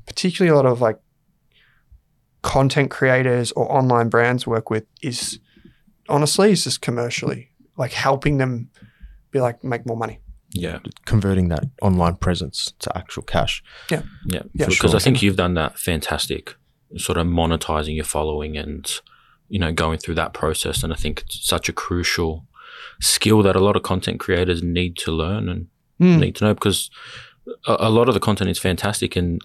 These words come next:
Speaker 2: unless you're monetizing it, it's hard to keep it going long term.
Speaker 3: Yeah,
Speaker 1: Mm.
Speaker 3: that's right. And no matter how many followers you've got, whatever your engagement is, if you're not monetizing it, well,
Speaker 1: Yeah.
Speaker 3: yeah.
Speaker 1: What I found is, like, so you say that, I've still got a lot of work to do, I realize that.
Speaker 2: Mm.
Speaker 1: Um, and I look at other people and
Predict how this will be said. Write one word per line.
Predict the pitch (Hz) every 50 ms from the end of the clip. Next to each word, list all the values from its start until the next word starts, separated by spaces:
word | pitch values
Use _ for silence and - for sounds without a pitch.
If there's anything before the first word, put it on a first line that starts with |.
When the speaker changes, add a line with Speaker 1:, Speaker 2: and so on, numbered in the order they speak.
| -
Speaker 2:
unless | - 95 90 98 107 - -
you're | 82 82
monetizing | 85 95 107 110 - - 85 85 80 82 87
it, | 85 -
it's | 85 -
hard | - - 92 110 113
to | - 82
keep | 78 - - 85 82 - -
it | 78 - - -
going | - 82 85 85 82
long | 82 82 85 87 82 82 80
term. | - - 95 87 113 - - 90 - - _ - _ - -
Speaker 3:
Yeah, | 147 143
Speaker 1:
Mm. | 131
Speaker 3:
that's | 110 92 - -
right. | 80 76 76 - -
And | 92 98
no | 92
matter | 95 92 95 92 90 - 90
how | 110 107
many | 101 95
followers | 92 - 101 92 90 87 -
you've | 92
got, | - - 95 - -
whatever | 92 95 98 -
your | 101 92 90
engagement | 92 92 87 87 82 85 87 101
is, | 98 90
if | 90 -
you're | - 104 98
not | 78 87 87
monetizing | 98 104 - - 85 82 85 80 87 95
it, | - -
well, | 92 92 82 82 85 - - - - _ _ _ _ _ _
Speaker 1:
Yeah. | 165 160 151 131
Speaker 3:
yeah. | 120 101 98 - - - - - - -
Speaker 1:
What | - 185 233
I | 262
found | 247 - 185 170 160 151
is, | 143 135 -
like, | 143 135 131 -
so | - - 160
you | 147 143
say | - - 165 160
that, | 143 127 135
I've | 151 165 165
still | - - - 147
got | 135 117
a | 117
lot | 120 120
of | 117
work | 117 120 120
to | - -
do, | 117
I | 113
realize | 117 120 135 147 139 120 - -
that. | - 110 95 85
Speaker 2:
Mm. | 82 - - _ - - 147
Speaker 1:
Um, | 139 139 131 131 127 127 123 127 131 - _ _ - - -
and | 143 143
I |
look | 143 156 151
at | 147 147
other | 147 143 143
people | - 143 135 - 135 127
and | 127 127 123 123 123 -